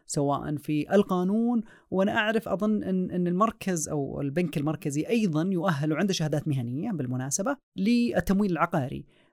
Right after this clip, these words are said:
فالقصد إن، إن، إن الشهادات المهنية، أنا أعتقد أنها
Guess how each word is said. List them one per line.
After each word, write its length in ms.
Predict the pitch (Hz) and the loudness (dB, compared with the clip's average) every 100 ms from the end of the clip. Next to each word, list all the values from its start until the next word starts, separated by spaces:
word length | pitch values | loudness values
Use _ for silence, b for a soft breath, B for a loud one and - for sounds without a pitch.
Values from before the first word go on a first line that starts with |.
| - | 0
فالقصد 640 | 208 208 - 269 - - - - | 2 2 0 -2 2 0 -2 -4
إن، 360 | 202 208 202 202 - | 2 4 4 0 -4
إن، 520 | - 196 196 196 196 - | -6 -2 2 2 0 -2
إن 160 | - 190 | -4 -2
الشهادات 560 | 185 202 196 214 240 | 0 0 0 2 2
المهنية، 760 | 202 180 170 196 208 208 202 - _ _ - - | 0 0 0 0 -2 -2 -4 -6 _ _ -8 0
أنا 200 | 165 175 | 2 2
أعتقد 640 | 175 - 185 190 175 165 - | 0 -2 -4 -4 -4 -6 -6
أنها 600 | 180 175 175 160 165 160 | -2 0 0 0 -2 -4